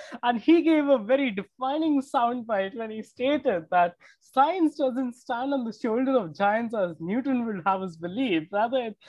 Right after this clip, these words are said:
stands on the back of all the research technicians, graduate students, and research scientists and P Is out there who are striving day in and day out.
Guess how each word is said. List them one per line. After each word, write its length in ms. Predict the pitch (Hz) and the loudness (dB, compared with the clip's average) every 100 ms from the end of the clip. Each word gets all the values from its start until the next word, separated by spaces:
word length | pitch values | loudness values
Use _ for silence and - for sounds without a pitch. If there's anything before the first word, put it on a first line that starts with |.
| - _ | -20 _
stands 520 | - 240 277 302 294 | -4 -2 2 2 4
on 280 | 269 220 196 | 2 2 -4
the 80 | |
back 400 | 156 208 226 285 | -2 4 4 4
of 120 | 262 - _ - | 0 -2 _ -2
all 340 | 233 285 302 | 4 4 4
the 180 | 254 226 | 0 -4
research 400 | 170 202 269 240 - | -6 -6 -2 -2 -2
technicians, 760 | 196 - 233 302 302 269 247 214 | -10 -8 0 0 0 -2 -4 -4
graduate 440 | 220 202 190 175 | -2 -2 -4 -8
students, 640 | - 277 285 262 247 240 _ - - 214 | -4 0 0 0 -2 -4 _ -20 -6 2
and 320 | 214 208 185 | 4 2 -2
research 340 | 226 285 247 - | -4 0 0 2
scientists 600 | 285 302 285 285 262 269 | 0 0 -2 -2 -4 -4
and 240 | 247 220 | -8 -6
P 140 | 262 | -2
Is 280 | 277 233 202 - 220 | 0 0 -4 -4 4
out 280 | 277 294 - | 4 4 0
there 220 | 247 208 | -2 -2
who 200 | 180 233 | -4 -6
are 100 | 220 | -6
striving 580 | - - 262 254 254 190 277 | -8 -4 -2 0 -2 -4 -4
day 240 | 277 269 | -2 0
in 120 | 247 | 0
and 220 | 240 185 - | 0 -4 -6
day 180 | 262 247 | -4 0
out. 300 | 214 175 | 0 0